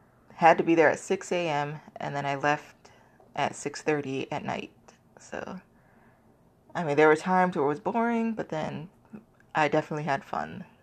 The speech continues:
for sure. The waiting was boring, but once we actually got out there,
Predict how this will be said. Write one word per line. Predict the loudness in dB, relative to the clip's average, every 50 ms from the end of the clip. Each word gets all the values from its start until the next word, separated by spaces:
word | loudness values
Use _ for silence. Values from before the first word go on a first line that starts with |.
| _ _ _
for | -14 -12 -12
sure. | -12 -10 -10 -10 -10 -10 -12 -16 -6 0
The | 0 2
waiting | 4 4 4 4 2 2 -2 -4
was | -6 -8 -8
boring, | -8 -8 -6 -6 -6 -8 -10 -10 -12 -12 -12
but | -12 -14 -14 -16 _ -20 -20 -20 _ _ _ _ -6
once | -6 -6 -4 0
we | 2 2
actually | 2 2 0 -4 -8 -4
got | -2 0 0
out | 0 0 -2 -2
there, | -4 -4 -4 -6 -8 -12